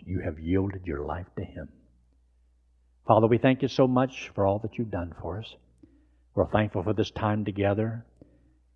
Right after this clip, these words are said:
And Father, for your word that lets us know we don't have to be, of all men, most miserable,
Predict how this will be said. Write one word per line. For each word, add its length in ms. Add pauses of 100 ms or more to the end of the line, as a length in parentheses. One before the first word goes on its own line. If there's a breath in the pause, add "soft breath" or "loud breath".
(160)
And 140
Father, 260
for 120
your 160
word 400
that 100
lets 280
us 200
know 380 (1040)
we 180
don't 180
have 220
to 80
be, 500
of 120
all 200
men, 240
most 280
miserable, 440